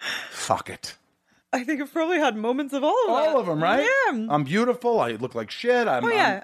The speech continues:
Speaker 1: I'm,
Speaker 2: I mean,
Speaker 1: right.
Speaker 2: I'm the same as everybody else. I'm like, "God, I look good today. Oh, God, I've never looked worse."
Speaker 1: I think that's fair.
Speaker 2: I mean, I think, I think we just need to enjoy the way we look, you know?
Speaker 1: <laughs>
Speaker 2: I do.
Speaker 1: You
Speaker 2: I'm
Speaker 1: were,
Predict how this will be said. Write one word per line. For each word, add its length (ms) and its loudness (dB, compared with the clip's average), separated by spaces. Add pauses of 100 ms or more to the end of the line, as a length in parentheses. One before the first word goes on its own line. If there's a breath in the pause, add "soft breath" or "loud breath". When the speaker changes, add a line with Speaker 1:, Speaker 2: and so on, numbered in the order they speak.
Speaker 1:
I'm, 140 2
Speaker 2:
I 20 2
mean, 140 -2
Speaker 1:
right. 80 2
Speaker 2:
I'm 60 -2
the 200 -2
same 180 2
as 60 -4
everybody 380 2
else. 240 2
I'm 160 -2
like, 320 -2
"God, 240 4
I 80 6
look 200 0
good 220 2
today. 280 2
Oh, 80 2
God, 360 0
I've 140 -2
never 420 2
looked 220 -2
worse." 640 2 (840)
Speaker 1:
I 40 0
think 120 2
that's 160 0
fair. 300 0 (680)
Speaker 2:
I 100 -2
mean, 440 4 (300)
I 40 -10
think, 380 -2
I 80 0
think 180 0
we 80 6
just 200 -2
need 120 -2
to 100 -2
enjoy 480 2
the 80 2
way 180 4
we 100 0
look, 340 -6 (440)
you 80 2
know? 240 4 (160)
Speaker 1:
<laughs> 800 -4
Speaker 2:
I 100 2
do. 180 0
Speaker 1:
You 300 6
Speaker 2:
I'm 140 4
Speaker 1:
were, 200 0